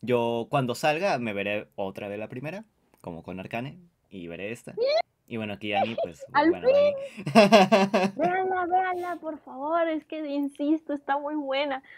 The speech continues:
Speaker 2: Ahora, y, y la segunda temporada, pues, tiene mucho que ver con la primera, ¿no? La primera es la recuperación de la magia en el mundo de, de He-Man,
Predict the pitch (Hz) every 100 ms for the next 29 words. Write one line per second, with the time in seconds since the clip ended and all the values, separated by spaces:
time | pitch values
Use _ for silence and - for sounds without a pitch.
0 | - - 220 247 269 240 240 240 247 214
1 | 240 247 254 269 233 214 220 240 190 -
2 | 214 214 208 208 214 214 190 185 190 180
3 | 170 196 277 202 180 220 175 165 175 170
4 | 208 220 208 190 175 165 175 170 - 190
5 | 202 208 170 170 196 233 214 165 165 175
6 | 175 196 185 165 156 147 160 311 294 196